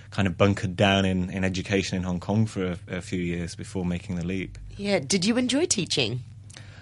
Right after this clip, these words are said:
Speaker 1: Um, I, I miss it a little bit now. Um,
Speaker 2: <laughs> Probably less hectic, a little bit.
Speaker 1: Yeah, and, and the, this, all the decisions, you know, ev-, every day with news, it, it is a bit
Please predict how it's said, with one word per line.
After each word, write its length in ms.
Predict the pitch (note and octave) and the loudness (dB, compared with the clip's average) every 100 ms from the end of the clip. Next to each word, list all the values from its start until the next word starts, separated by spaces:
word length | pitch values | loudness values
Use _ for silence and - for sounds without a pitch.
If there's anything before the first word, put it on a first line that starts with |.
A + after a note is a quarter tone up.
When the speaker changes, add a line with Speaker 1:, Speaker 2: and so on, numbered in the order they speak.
| - - | -20 -2
Speaker 1:
Um, 220 | A#2+ C#3+ D3+ | 6 8 8
I, 180 | D3 C#3+ | 8 8
I 80 | |
miss 200 | D3 F3 | 8 8
it 60 | D3 | 8
a 20 | |
little 180 | D3 C#3+ | 8 8
bit 160 | B2+ A#2 | 6 6
now. 380 | C3 G#2 A#2 D#3+ C#3+ | 6 8 6 2 -2
Um, 600 | A#2 A2+ A2+ A#2 A2+ A2 G2+ | 2 6 8 8 6 4 0
Speaker 2:
<laughs> 100 | - | -14
Probably 220 | A#3+ A#3+ | -6 -4
less 300 | G3 F3+ G3+ | -2 -4 -6
hectic, 580 | - G#3+ - - D3 - | -2 -2 -2 -8 -8 -4
a 40 | D#3 | -4
little 200 | E3 F3+ | -4 -2
bit. 280 | F#3 F3 - | 0 -2 -4
Speaker 1:
Yeah, 360 | B2 D#3 F3 E3+ | 0 4 8 8
and, 160 | D#3+ | 8
and 240 | D3 C#3+ C3+ | 6 6 4
the, 80 | C3+ | 2
this, 380 | - B2 A#2 - | 0 -4 -2 0
all 120 | C3+ | 2
the 120 | C#3+ | 4
decisions, 680 | B2 C3 - B2+ A#2+ G#2+ F#2+ | 4 2 4 6 8 6 4
you 60 | A2 | 0
know, 200 | G2+ F#2 | 0 -2
ev-, 160 | G#2+ G2+ | -4 -4
every 200 | G#2+ A2 | -2 0
day 180 | G#2 G2+ | 2 2
with 160 | F#2+ | 2
news, 460 | F#2+ G2+ G2+ E2+ - | 2 4 4 0 -4
it, 160 | F2 E2+ | -8 -8
it 160 | F#2+ | -8
is 260 | - G2+ F#2 | -4 -4 -4
a 40 | |
bit 220 | F#2 F2+ | -4 -6